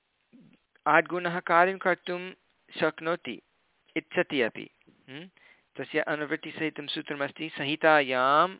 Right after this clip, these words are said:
आत्, नाम, अकारात् अचि, आत् नाम, अत्र आत् इति सः तकारः नास्ति, यत्, अ, अत्र, म्, सुपि च इत्यस्मिन् सुपि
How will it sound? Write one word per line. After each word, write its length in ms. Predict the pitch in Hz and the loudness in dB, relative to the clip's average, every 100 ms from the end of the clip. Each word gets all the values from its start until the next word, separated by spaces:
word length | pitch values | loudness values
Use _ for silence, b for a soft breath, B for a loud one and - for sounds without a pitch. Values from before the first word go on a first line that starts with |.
| _ _ | _ _
आत्, 460 | 135 135 151 202 - - _ _ _ _ _ _ 139 | 2 6 6 4 -2 -20 _ _ _ _ _ _ -8
नाम, 120 | 135 - | -8 -4
अकारात् 760 | 151 - 151 131 117 123 170 - - _ _ _ - | -2 6 8 8 6 4 2 -4 -20 _ _ _ 2
अचि, 600 | 170 - - 151 180 214 _ - | 2 0 -6 -6 -6 -10 _ 6
आत् 320 | 156 220 - - | 10 10 6 0
नाम, 260 | 180 175 | 2 4
अत्र 440 | 175 190 - 214 - | 4 4 4 2 4
आत् 340 | 165 175 226 220 | 6 8 8 6
इति 320 | 208 214 208 - _ _ _ _ _ - | -4 -4 -6 -10 _ _ _ _ _ -8
सः 200 | 185 202 | 0 2
तकारः 500 | 220 208 202 202 208 | 2 8 10 10 6
नास्ति, 460 | 202 196 - 120 - _ b b b b _ | 4 4 0 -14 -16 _ b b b b _
यत्, 320 | 143 160 - | -2 -2 -2
अ, 220 | 160 156 143 - | 0 0 0 0
अत्र, 460 | 170 - 170 160 - _ _ 156 | 0 2 4 4 2 _ _ -16
म्, 140 | 147 - | -16 -10
सुपि 260 | - 180 | -8 -6
च 140 | 190 - | -2 4
इत्यस्मिन् 640 | 190 175 - 165 - 170 | 6 6 2 -4 -2 -8
सुपि 400 | 160 175 - 185 | -6 -8 -4 -6